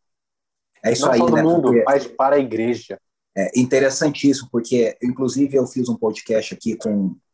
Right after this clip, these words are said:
Speaker 1: nosso amigo Guilherme Amarino e o Daniel do Lecionário, e a gente tava falando justamente sobre essa coisa, da, essa recuperação do calendário litúrgico, né? Pra você que nos ouve, que não tá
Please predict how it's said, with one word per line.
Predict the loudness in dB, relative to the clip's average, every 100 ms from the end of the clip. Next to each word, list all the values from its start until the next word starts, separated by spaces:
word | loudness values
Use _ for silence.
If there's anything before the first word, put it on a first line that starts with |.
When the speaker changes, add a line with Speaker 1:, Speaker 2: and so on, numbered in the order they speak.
| _ -6
Speaker 1:
nosso | -2 -2 -2 -2
amigo | 0 -2 0 0
Guilherme | 2 2 2 0
Amarino | 0 -2 0 0 0 -2
e | 0 2
o | 2
Daniel | 0 -2 0 0 -2
do | -2
Lecionário, | -4 -4 -6 -4 -2 -2 -4 -8 _ _
e | 0 4 4 4 2 0 2 2
a | 2
gente | -2 -4
tava | -2 0
falando | 0 -2 -4
justamente | -4 -4 -4 -4
sobre | -2 0
essa | 0 -2 -6
coisa, | -4 -4
da, | -4 -6
essa | -4 -4 -4
recuperação | -6 -4 0 0 0 -4 -4
do |
calendário | -4 -2 -2 -2 -2 -4
litúrgico, | -10 -8 2 2 2 -4 -4
né? | -2
Pra | 0 -2
você | -2 -2 -2
que | -2
nos | -2 -2
ouve, | -6 -6
que | -8
não | -6 -4
tá | -2 -2